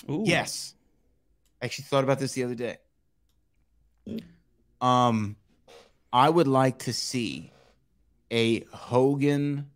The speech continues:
Speaker 2: oh no, not a Hogan, a Macho Man Ric Flair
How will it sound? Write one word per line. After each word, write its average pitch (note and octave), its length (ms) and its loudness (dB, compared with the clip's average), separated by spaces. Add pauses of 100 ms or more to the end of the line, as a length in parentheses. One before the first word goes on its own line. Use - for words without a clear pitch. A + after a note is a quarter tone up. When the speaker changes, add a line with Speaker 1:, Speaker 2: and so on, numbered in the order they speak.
(680)
Speaker 2:
oh E3 60 8
no, D#3 120 8
not C#3+ 140 6
a A#2 60 4
Hogan, A2+ 340 -2 (420)
a A#2 540 0 (840)
Macho C#3+ 520 2
Man C3+ 440 0
Ric B2+ 220 -2
Flair B2 800 -2